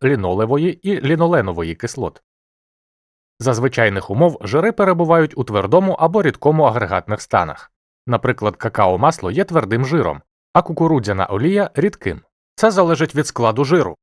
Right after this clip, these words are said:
У твердих жирах переважають залишки насичених вищих карбонових кислот,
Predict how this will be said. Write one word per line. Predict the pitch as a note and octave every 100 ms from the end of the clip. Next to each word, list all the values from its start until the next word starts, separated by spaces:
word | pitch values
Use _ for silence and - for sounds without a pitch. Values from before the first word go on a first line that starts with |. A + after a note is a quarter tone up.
| _ _ _ _ _ _ _ -
У |
твердих | C#3 A2+ A2 G2 F#3
жирах | F3 D3 E2+ -
переважають | A#2 A2 G#2 A#2 G3 G3
залишки | C#3+ C#3 C#3 - D3
насичених | C#3+ - - A2+ G#2
вищих | G#2 G#2 B2+
карбонових | - C#3+ G#2 F#2+ G2 G#2
кислот, | E3 - C3+ -